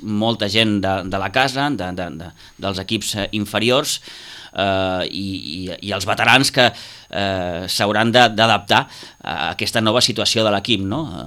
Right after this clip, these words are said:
El que es demana sobretot és compromís, eh, que tothom vagi a entrenar i, i, i només a partir d'aquesta premissa l'equip podrà tirar endavant. De moment les coses van molt bé, són vuit victòries consecutives, no deixa de ser la primera fase, però bé, el resultat de dissabte ho diu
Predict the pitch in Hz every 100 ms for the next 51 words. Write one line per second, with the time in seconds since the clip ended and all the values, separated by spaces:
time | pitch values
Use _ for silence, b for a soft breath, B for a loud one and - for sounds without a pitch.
0 | 71 87 90 92 104 107 107 98 104 107
1 | 110 - - 104 95 101 101 135 151 143
2 | - 98 101 95 98 110 110 110 104 104
3 | 104 127 - 85 101 98 98 95 82 -
4 | 104 113 131 110 101 113 107 117 - 107
5 | 104 110 117 123 B B B 92 98 107
6 | 117 107 104 104 95 92 90 92 80 82
7 | 87 90 101 101 104 101 107 101 95 98
8 | 110 - 101 98 95 98 95 101 101 -
9 | 98 101 98 98 104 123 - 120 123 120
10 | 107 101 104 95 95 95 92 123 110 143
11 | 156 B B B B 107 104 104 - -
12 | 92 92 95 98 101 98 101 90 107 104
13 | 101 98